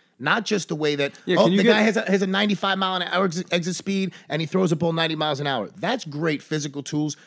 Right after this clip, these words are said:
Speaker 1: God bless you. You were blessed with some genetic gifts not everybody was, was, was blessed with. But the bottom line is, are you a good person? Do you respect your parents? Will you hold a, a door open for an
Speaker 2: Well, that's
Speaker 1: old
Speaker 2: ex-,
Speaker 1: lady?
Speaker 2: that's exactly what I wanted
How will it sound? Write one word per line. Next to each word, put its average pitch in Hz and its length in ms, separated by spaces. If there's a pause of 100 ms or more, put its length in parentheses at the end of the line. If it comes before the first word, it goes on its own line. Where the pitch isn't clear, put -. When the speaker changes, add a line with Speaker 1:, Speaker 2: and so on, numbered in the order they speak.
(220)
Speaker 1:
God 147 260
bless 156 320
you. 175 80
You 151 160
were 131 80
blessed 135 400
with 143 80
some 135 180
genetic 117 520
gifts 139 360
not 127 220
everybody 131 480
was, 113 200 (140)
was, 104 240
was 107 220
blessed 139 340
with. 220 240 (460)
But 123 320 (220)
the 107 100
bottom 151 380
line 151 260
is, 120 260 (140)
are 123 160
you 143 160
a 135 60
good 139 200
person? 123 420 (200)
Do 123 100
you 143 160
respect 143 460
your 123 60
parents? 131 460 (100)
Will 127 140
you 139 120
hold 160 340
a, 143 60 (380)
a 127 40
door 139 300
open 127 240
for 123 200
an - 20
Speaker 2:
Well, 151 160
that's 165 140
Speaker 1:
old - 20
Speaker 2:
ex-, 151 140
Speaker 1:
lady? 120 100
Speaker 2:
that's 165 240
exactly 151 420
what 135 100
I 131 100
wanted 127 260